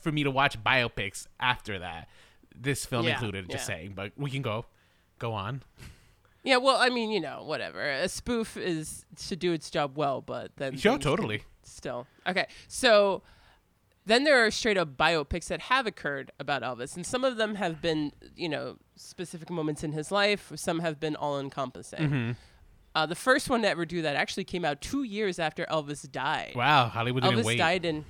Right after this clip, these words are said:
Speaker 2: yeah, <laughs> Al-, Elvis died in August of nineteen seventy-seven, and immediately a biopic went into the works,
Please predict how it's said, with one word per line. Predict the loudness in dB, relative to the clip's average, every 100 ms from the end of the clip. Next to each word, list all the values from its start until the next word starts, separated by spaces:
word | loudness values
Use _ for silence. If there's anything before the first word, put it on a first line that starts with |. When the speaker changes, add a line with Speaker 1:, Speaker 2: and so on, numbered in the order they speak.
| -16 -20 _ _
Speaker 2:
yeah, | 0 2 2 -2 -6 -10
<laughs> | -18 0
Al-, | 4 4 4
Elvis | 2 2 2
died | 2 2
in | 0
August | 0 2 -2
of | -2
nineteen | -2 -4 -4 -6
seventy-seven, | -4 -4 -4 -4 -4 -4 -6 -12 _ -4
and | 0
immediately | 2 2 2 0 -2 -2 -4 _ _ _ _ -6
a |
biopic | 2 2 2 -2 -4
went | -6
into | -8
the | -8
works, | -8 -10 -12